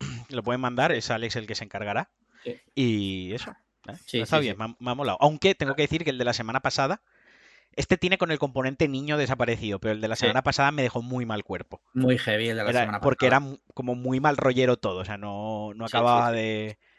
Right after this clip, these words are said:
Speaker 1: ¿sabes? Esto es como, bueno, como faltan tantos datos, como no se sabe bien lo
Speaker 2: Sí.
Speaker 1: que ha pasado, eh, puedes hacerlo todo lo oscuro que tú quieras en tu imaginación. Pero el de la
Speaker 2: A
Speaker 1: semana
Speaker 2: mí,
Speaker 1: pasada
Speaker 2: a
Speaker 1: era
Speaker 2: mí,
Speaker 1: chungo.
Speaker 2: a mí es casi peor esto, porque la o-, en el otro caso, en el de la semana pasada, que era el del exorcismo de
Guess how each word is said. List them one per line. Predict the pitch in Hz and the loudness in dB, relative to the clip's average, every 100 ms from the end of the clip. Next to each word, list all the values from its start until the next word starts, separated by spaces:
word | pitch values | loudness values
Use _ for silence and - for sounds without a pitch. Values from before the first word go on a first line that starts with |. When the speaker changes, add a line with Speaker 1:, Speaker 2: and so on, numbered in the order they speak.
| _ _ | _ _
Speaker 1:
¿sabes? | - 123 131 | 4 6 6
Esto | 120 143 | 2 0
es | - | 0
como, | 127 110 | -4 -4
bueno, | 110 113 90 _ _ | -2 -4 -6 _ _
como | 127 113 | -8 -6
faltan | 107 131 131 151 | 4 4 6 2
tantos | 143 143 139 139 | 2 2 4 4
datos, | 147 - | 2 0
como | 131 120 | -4 -6
no | |
se | 123 | -4
sabe | 135 135 | 0 0
bien | 131 135 | 0 0
lo | 127 | 0
Speaker 2:
Sí. | |
Speaker 1:
que | 127 | 2
ha | |
pasado, | 123 117 139 - - - - - - - | 2 2 2 0 -6 -4 -4 -4 -6 0
eh, | 123 113 110 107 107 - _ - - | 2 2 2 0 -4 -8 _ -18 0
puedes | 135 143 | 2 2
hacerlo | 139 135 143 | 2 2 2
todo | 135 135 | 4 6
lo | |
oscuro | 135 - 131 | 4 2 0
que | 127 135 | 2 -2
tú | 120 | -2
quieras | 127 | -2
en | 123 | -2
tu | 120 | -4
imaginación. | 110 104 110 101 107 90 _ _ - | -4 -6 -8 -8 -8 -12 _ _ -12
Pero | 101 | -6
el | |
de | 98 | -2
la | |
Speaker 2:
A | 131 | 2
Speaker 1:
semana | 131 | 2
Speaker 2:
mí, | 147 | 2
Speaker 1:
pasada | - 120 | 2 2
Speaker 2:
a | |
Speaker 1:
era | 123 | 2
Speaker 2:
mí, | 156 | 0
Speaker 1:
chungo. | 107 92 - _ _ _ _ | -4 -16 -18 _ _ _ _
Speaker 2:
a | 127 123 | 0 4
mí | 156 | 4
es | |
casi | 160 214 190 | 4 2 2
peor | 156 135 151 | 4 4 2
esto, | - 170 | 2 2
porque | 131 131 - 120 117 - _ - - - | 2 0 0 0 0 -6 _ -20 -18 -4
la | 139 127 135 | 0 2 2
o-, | 165 | 2
en | 135 123 | 0 -2
el | 120 | -2
otro | 131 165 | 0 0
caso, | 170 156 202 | 0 0 -2
en | 202 | 0
el | 123 117 110 | -2 -4 -6
de | 110 | -6
la | |
semana | 107 113 117 | -6 -2 -2
pasada, | 123 131 147 | -2 -2 0
que | 165 | 0
era | 123 113 | 0 -2
el | 110 | -4
del | 110 | -4
exorcismo | 110 - 113 120 120 117 | -4 -6 -6 -4 -4 -4
de | 110 107 107 104 101 101 | -4 -2 -2 -2 -4 -8